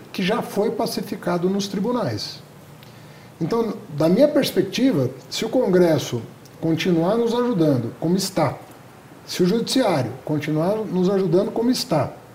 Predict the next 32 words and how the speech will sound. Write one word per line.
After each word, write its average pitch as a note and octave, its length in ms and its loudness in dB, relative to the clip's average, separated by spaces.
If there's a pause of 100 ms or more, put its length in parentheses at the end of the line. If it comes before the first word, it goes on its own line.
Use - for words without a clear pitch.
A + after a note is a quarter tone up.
(1040)
sendo A3 400 0
céleres, D3 720 2
não D#3 200 2
é C4 60 2
fazendo C4+ 400 2
favor, C#3 500 2 (680)
é C#3 80 0
sendo A3 340 2
céleres. C3+ 760 -2 (400)
Não D3 100 0
estão A3+ 200 0
pedindo F#3 380 2
favor D#3 380 2
pro D#3+ 140 0
Judiciário, D#3+ 380 0
não B3+ 100 2
tem A3+ 120 -2
cabimento. F#3+ 580 0 (500)
Mas C#3+ 140 0
pedindo, D3 380 2
ó, B2 80 0
julga A#3 380 4
isso B3 160 0
aqui A3+ 160 -4
que - 60 -14
tá C#4 160 0
errado. D3 340 0 (760)
E F#3 120 2
aí E3 200 8
eles G3+ 200 2
julgam. C3+ 380 2 (580)
Congresso, G3 580 2